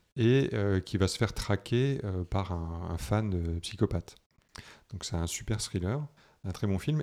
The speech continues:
et, euh, il y a une scène particulière où Mima est dans sa baignoire,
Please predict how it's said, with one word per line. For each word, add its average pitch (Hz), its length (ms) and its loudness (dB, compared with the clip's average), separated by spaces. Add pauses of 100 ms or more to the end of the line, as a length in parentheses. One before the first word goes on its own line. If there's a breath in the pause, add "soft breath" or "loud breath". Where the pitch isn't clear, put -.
et, 120 280 2 (240)
euh, 95 420 2
il 101 120 -4
y 101 60 2
a 113 240 2
une 98 160 0
scène 117 240 2
particulière 107 600 0
où 101 80 4
Mima 101 320 4
est 92 80 4
dans 95 180 2
sa 92 280 2
baignoire, 98 560 2